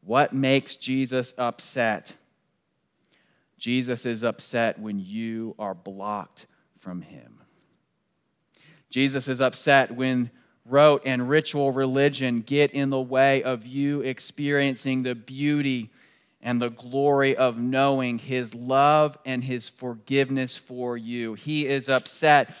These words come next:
when people miss out on the glory of worshiping him, singing to him, and hearing from him words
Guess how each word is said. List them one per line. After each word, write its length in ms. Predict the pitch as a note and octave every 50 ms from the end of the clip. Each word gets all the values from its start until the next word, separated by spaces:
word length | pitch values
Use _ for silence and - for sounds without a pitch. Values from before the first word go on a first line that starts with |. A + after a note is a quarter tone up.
| - -
when 180 | C3+ C#3 C3+ B2+
people 400 | - D3+ D3+ C3 - D3 C#3 C3
miss 460 | C3+ C3+ C#3+ D3 D#3 D3+ D3+ - - -
out 300 | C#3+ D3 D3+ D3 C#3+ - -
on 160 | C#3 C#3 C3+
the 100 | C3 C3+
glory 640 | B2+ - - C3+ C#3 D3 D#3+ E3 E3 D#3+ D#3 D#3 -
of 260 | C#3 C#3+ C#3 B2 B2
worshiping 680 | C3 D3 D#3+ E3 - - D#3+ D3 - D#3 D3 C#3 C3+
him, 380 | C3 D3 D#3 D3+ D3 C#3+ C3+ B2+ - - - -
singing 460 | - - - E3+ E3 E3 D#3+ D#3 D3+
to 220 | - - E3+ E3 D#3
him, 200 | D3 C#3+ C#3 C#3
and 100 | C3+ B2+
hearing 460 | B2+ - D#3+ D3+ D3 C#3+ C#3+ C#3 C3+
from 300 | - - D3+ C#3+ C#3+ C#3
him 340 | C#3+ C#3 C#3 C3 B2 A#2 G#2+
words 600 | A2+ C3+ C#3+ D3+ D3 D3 C#3+ C#3+ C#3+ C3+ - -